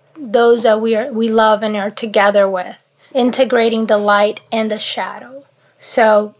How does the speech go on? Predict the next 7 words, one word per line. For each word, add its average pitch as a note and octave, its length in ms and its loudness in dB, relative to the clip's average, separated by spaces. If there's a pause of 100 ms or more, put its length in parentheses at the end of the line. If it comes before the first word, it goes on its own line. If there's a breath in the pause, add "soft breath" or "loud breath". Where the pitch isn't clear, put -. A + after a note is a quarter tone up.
(120)
it's C#4+ 260 2
not D#4+ 440 0
so D#4 260 4
much C#4+ 320 0
an C4+ 140 -2
ego-based B3 1200 0
love. A#3 720 0